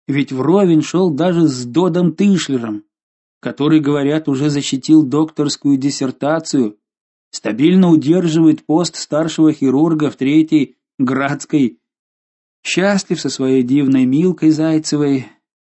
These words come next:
никаких признаков быстрого и беспорядочного облысения. В Москве пока еще витамины великолепно усваиваются.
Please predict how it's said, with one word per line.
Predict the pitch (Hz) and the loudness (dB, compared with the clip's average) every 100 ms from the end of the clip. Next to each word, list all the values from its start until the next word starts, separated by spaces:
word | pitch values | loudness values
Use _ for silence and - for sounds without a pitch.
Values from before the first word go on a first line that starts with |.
| _ | _
никаких | - 117 117 110 165 - | -6 -4 -4 -4 -6 -4
признаков | 127 160 151 151 135 123 | 0 2 2 -2 -4 -4
быстрого | 113 143 160 - 131 | -2 0 -2 -4 -2
и | 123 | 0
беспорядочного | 117 120 - 123 135 135 123 131 120 | -2 -4 -6 -6 -4 -6 -6 -4 -2
облысения. | 117 107 107 - - 123 160 165 139 _ _ _ _ _ _ _ - | -4 -6 -8 -10 -8 -6 -4 -6 -8 _ _ _ _ _ _ _ -10
В | 120 | -4
Москве | 135 123 - 156 | -4 -4 -2 -2
пока | 196 180 160 | -2 -6 -4
еще | 170 165 165 | -4 -2 0
витамины | 160 156 143 127 143 165 170 156 - _ _ - | 0 0 0 2 2 2 2 0 -4 _ _ -10
великолепно | 127 156 170 170 151 135 156 156 165 | -2 0 0 0 0 0 0 0 -2
усваиваются. | 156 - 147 123 110 107 107 - 98 | -2 -6 -6 -6 -6 -8 -8 -10 -18